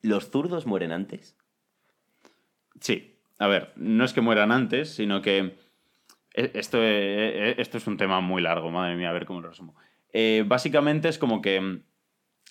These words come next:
Speaker 2: se ha visto como que puede ser que haya algún, se ha podido ver alguna estadística de que los zurdos puedan morir antes, pero todavía el tema del, de los zurdos, eh, es, es, es algo muy difícil porque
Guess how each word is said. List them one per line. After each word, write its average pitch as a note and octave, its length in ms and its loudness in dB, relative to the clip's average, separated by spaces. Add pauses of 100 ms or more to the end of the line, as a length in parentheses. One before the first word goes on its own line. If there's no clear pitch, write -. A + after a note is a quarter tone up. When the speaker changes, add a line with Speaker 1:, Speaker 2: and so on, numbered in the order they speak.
(160)
Speaker 2:
se - 180 0
ha C3+ 40 6
visto D#3 640 2
como B2 340 0
que A2+ 140 -2
puede D3+ 340 0
ser D#3 300 -2
que D3+ 80 0
haya C#3 140 2
algún, B2+ 540 -2 (760)
se - 180 -4
ha G3+ 100 2
podido G3 260 4
ver F#3 120 6
alguna F3 280 2
estadística D#3 580 0
de A#2+ 140 2
que A#2 80 -4
los A2 160 -4
zurdos D#3 280 -2
puedan C3+ 260 0
morir C3+ 280 2
antes, C#3+ 400 0
pero A#2+ 460 2 (200)
todavía G#2+ 420 0
el C3 120 0
tema C#3 240 2
del, A#2+ 340 0
de A2 180 2
los G#2+ 220 -2
zurdos, C3+ 440 -4 (180)
eh, G2+ 280 -6
es, - 300 -12 (320)
es, - 240 -8
es - 300 -8
algo C3+ 240 2
muy C#3 200 2
difícil D3+ 540 0
porque G2 640 -4